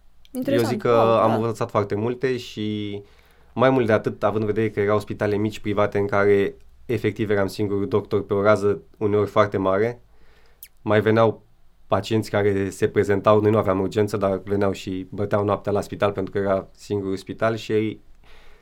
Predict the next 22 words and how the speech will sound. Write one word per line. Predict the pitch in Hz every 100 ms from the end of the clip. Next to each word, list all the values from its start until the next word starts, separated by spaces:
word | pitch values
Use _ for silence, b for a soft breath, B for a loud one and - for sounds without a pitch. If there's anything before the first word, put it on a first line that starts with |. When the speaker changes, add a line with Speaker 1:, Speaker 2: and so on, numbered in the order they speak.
| b -
Speaker 2:
te | - 113 110 110 107 - -
responsabilizează | 104 110 - 110 107 107 101 101 98 110 90 87
cumva. | 87 87
Speaker 1:
Mhm. | 87 220 202 196 208 -
Da, | 247 240 233 208 -
te | 208
pregătește. | 214 214 214
Speaker 2:
Uneori | 113 117 107 - - - _
cineva | - 110 104 113
trebuie | 113 107
să | 110
ia |
o | 101
decizie | 98 104 107 107
și | 101 - 101 98 98 - - - - - -
toată | 101 101
lumea | 104 98
se | 95 104
uită | 101
la | 98
tine. | 95 80 - - _ - - -
Speaker 1:
Mhm. | 202 196